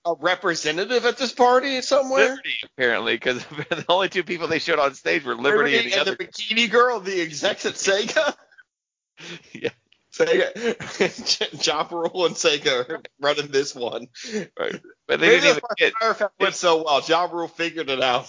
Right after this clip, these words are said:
Speaker 2: Right.
Speaker 1: later on.
Speaker 2: They didn't even get white bread with, like, cheese on it <laughs> here. They didn't
Speaker 1: Yeah.
Speaker 2: even get that. Like, all they had was
Speaker 1: There's no tomato slices?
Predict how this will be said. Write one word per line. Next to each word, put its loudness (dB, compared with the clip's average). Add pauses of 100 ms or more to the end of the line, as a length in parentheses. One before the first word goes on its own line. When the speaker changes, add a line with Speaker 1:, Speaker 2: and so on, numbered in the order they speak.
(200)
Speaker 2:
Right. -6
Speaker 1:
later 0
on. -6 (360)
Speaker 2:
They 2
didn't -2
even 0
get 4
white 2
bread 2
with, -6
like, 2
cheese -4
on -2
it -12
<laughs> -14
here. -4 (240)
They -6
didn't -6
Speaker 1:
Yeah. -2
Speaker 2:
even 0
get -14 (280)
that. -8
Like, -8
all 2
they -6
had -2
was -8
Speaker 1:
There's -2
no -2 (100)
tomato 2
slices? 0